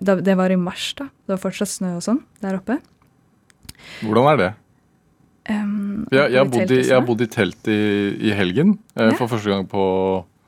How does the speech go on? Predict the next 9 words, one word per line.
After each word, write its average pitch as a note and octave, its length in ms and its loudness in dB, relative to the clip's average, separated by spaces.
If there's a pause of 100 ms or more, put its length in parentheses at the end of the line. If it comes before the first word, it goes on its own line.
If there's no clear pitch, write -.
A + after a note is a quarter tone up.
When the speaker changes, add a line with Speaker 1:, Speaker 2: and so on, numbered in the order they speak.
(360)
Speaker 1:
Nice. G#3 600 -4 (800)
Speaker 2:
seks - 420 -10
år, D3 140 4
faktisk. - 580 -4 (140)
Eh, A#2 720 4 (1040)
<laughs> A#2+ 80 4
i A#2+ 40 0
Telemark. A2+ 640 2 (1000)
Og A2 720 2